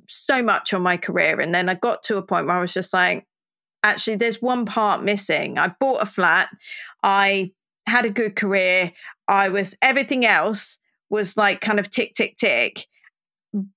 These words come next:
But then I realized that the relationship side of things, it was non-existent. I didn't have that. And I think it's actually quite hard to,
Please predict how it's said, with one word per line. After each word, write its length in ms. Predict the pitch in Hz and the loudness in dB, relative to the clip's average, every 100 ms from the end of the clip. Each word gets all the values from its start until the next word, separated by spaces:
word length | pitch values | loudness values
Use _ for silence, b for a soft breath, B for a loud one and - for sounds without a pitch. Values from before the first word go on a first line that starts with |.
| - | -2
But 180 | 247 | 0
then 180 | 226 220 | 2 4
I 60 | 202 | 4
realized 500 | 208 202 180 180 - | 4 2 2 0 0
that 140 | 170 | -2
the 100 | - | 0
relationship 800 | 185 196 214 214 - 202 - 156 | 0 0 0 0 -2 -2 -2 -4
side 240 | - 175 165 | 0 0 0
of 80 | |
things, 420 | - 160 170 - - _ _ - | 0 -2 -2 -6 -8 _ _ -4
it 140 | 208 | -2
was 160 | 214 233 | 0 0
non-existent. 800 | 226 208 185 190 208 - 180 143 | 0 0 -2 -2 -2 -2 -2 2
I 120 | 202 | 0
didn't 340 | 190 202 202 | 0 -2 -2
have 420 | 185 214 208 196 - | 0 2 2 0 0
that. 340 | 156 131 135 - B B B | 2 2 0 -4 B B B
And 120 | 269 | -2
I 60 | 285 | 0
think 240 | 285 359 403 | -2 -2 -2
it's 160 | 311 | 0
actually 340 | 285 233 - 220 | 0 0 -2 -4
quite 360 | - 254 - | -2 0 0
hard 540 | 202 - 277 226 170 170 - - - | -4 0 2 2 0 -2 -10 -12 -4
to, 480 | 240 226 214 208 | -2 0 0 -2